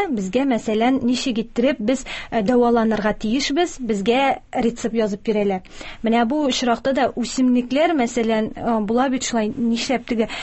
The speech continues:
инде бөтен әйберне дә дөрес эшлибез кебек, суын да сибәбез, ашламасын да бирәбез, э, әмма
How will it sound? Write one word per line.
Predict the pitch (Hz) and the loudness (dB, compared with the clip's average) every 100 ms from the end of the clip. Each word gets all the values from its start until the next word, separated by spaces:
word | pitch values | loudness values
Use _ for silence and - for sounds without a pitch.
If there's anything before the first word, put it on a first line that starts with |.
| - | -10
инде | - 247 247 | 0 2 2
бөтен | 240 - 277 277 | 0 -2 0 2
әйберне | 262 247 254 254 | 2 2 2 2
дә | 254 | 2
дөрес | 262 254 - | 2 0 -2
эшлибез | - - 214 214 - | -4 -2 -2 -2 -2
кебек, | 220 202 - | -2 -2 -6
суын | - 277 277 269 | -4 -2 0 2
да | 240 | 0
сибәбез, | 220 - 220 208 185 185 - - - - | 0 -4 -2 0 0 -6 -8 -14 -12 -2
ашламасын | 254 - 269 269 277 269 277 254 | -2 0 2 4 2 2 2 2
да | 226 | 2
бирәбез, | 202 220 208 185 185 | 2 2 2 0 -4
э, | 202 247 208 208 - | -2 -2 0 -2 -2
әмма | 240 262 285 277 262 | 2 2 2 0 0